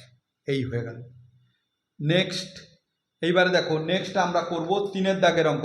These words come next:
দেখে নাও তিনের দাগে, তিনের দাগে কি বলেছে?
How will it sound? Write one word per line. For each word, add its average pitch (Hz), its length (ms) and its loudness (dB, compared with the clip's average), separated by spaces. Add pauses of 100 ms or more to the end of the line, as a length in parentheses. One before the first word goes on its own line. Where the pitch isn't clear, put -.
দেখে 143 160 -2
নাও 127 180 -2
তিনের 147 280 0
দাগে, 117 260 -4 (560)
তিনের 190 240 0
দাগে 196 280 4
কি 196 80 -4
বলেছে? 185 380 4